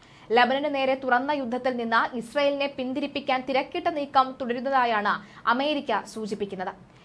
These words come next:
ഇന്നലെ ടെൽ അവീവിൽ ഇസ്രായേൽ നേതാക്കളുമായി യു എസ് പ്രസിഡന്റ് ജോ ബൈഡന്റെ ഉപദേശകൻ ആമോസ്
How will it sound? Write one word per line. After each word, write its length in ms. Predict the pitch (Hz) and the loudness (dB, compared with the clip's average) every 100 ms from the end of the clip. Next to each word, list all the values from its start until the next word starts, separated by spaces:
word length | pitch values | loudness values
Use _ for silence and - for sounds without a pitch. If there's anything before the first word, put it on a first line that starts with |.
| - | -4
ഇന്നലെ 440 | 320 359 403 349 359 | 0 4 6 6 4
ടെൽ 180 | 285 320 | 2 4
അവീവിൽ 420 | 349 320 302 294 - | 4 2 2 0 -2
ഇസ്രായേൽ 500 | 226 294 302 311 277 | -6 2 4 4 2
നേതാക്കളുമായി 680 | 269 262 269 269 254 240 247 | 4 6 6 2 2 2 2
യു 200 | 240 269 | -2 -2
എസ് 200 | 277 - | -2 -2
പ്രസിഡന്റ് 360 | 277 262 247 | -2 -2 -6
ജോ 180 | 220 226 | -2 0
ബൈഡന്റെ 360 | 247 269 262 247 | 2 2 2 0
ഉപദേശകൻ 680 | 220 226 233 240 233 175 226 - - - | 0 2 2 0 -4 -8 -10 -14 -14 4
ആമോസ് 520 | 233 285 302 339 320 | 6 8 6 2 2